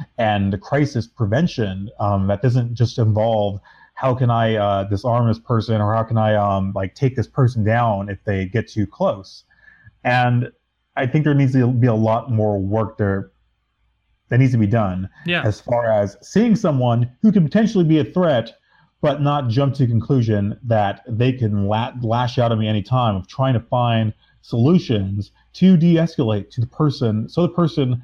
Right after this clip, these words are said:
Speaker 1: doesn't get to that point. 'Cause it, it can be a possibility, not saying
Speaker 2: Yeah.
Speaker 1: that, but there are solutions that can happen, that can be implemented before that ever becomes a reality.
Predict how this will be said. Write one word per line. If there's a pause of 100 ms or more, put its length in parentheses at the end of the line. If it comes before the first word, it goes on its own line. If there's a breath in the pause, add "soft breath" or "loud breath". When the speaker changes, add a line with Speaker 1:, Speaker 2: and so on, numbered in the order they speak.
(140 loud breath)
Speaker 1:
doesn't
get
to
that
point. (140)
'Cause (100)
it, (260)
it
can
be
a
possibility,
not
saying
Speaker 2:
Yeah.
Speaker 1:
that, (460 loud breath)
but
there
are
solutions (400 loud breath)
that
can
happen, (300)
that
can
be
implemented (240 soft breath)
before
that
ever
becomes
a
reality.